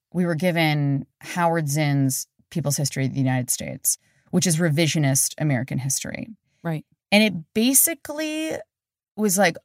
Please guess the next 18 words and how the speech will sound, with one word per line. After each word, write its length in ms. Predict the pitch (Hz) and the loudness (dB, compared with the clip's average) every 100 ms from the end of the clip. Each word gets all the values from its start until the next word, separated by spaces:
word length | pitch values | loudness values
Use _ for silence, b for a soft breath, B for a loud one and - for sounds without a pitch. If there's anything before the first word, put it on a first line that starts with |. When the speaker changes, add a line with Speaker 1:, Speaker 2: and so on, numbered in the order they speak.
| _ _ - | _ _ 2
Speaker 1:
"Oh, 120 | 240 | 4
yeah, 140 | 240 233 | 6 6
yeah, 340 | 220 214 208 | 6 6 6
yeah. 160 | 170 - - | 6 6 6
Everything 480 | 214 240 285 285 | 6 4 -2 0
that 60 | 269 | 0
you've 180 | - 190 | 0 -2
been 140 | 196 | -2
told 400 | 175 165 156 165 | -2 -2 0 -2
through, 200 | 175 165 156 | -4 -4 0
like, 200 | 143 139 - | 0 -2 -8
the 180 | 156 156 | -4 -2
white 540 | 135 147 143 143 147 _ - | 0 2 4 2 -4 _ -10
perspective 880 | 180 - - 143 - 208 220 226 - 185 | -4 -2 0 0 0 -4 -4 -6 -8 -2
is 320 | 165 151 - _ _ - | 0 0 -4 _ _ 0
untrue. 540 | 185 165 - 85 - - | 2 2 -2 -6 -10 -12
Here's 400 | - 233 254 202 | -2 2 2 0
what 540 | 185 196 185 180 165 | 0 4 4 4 2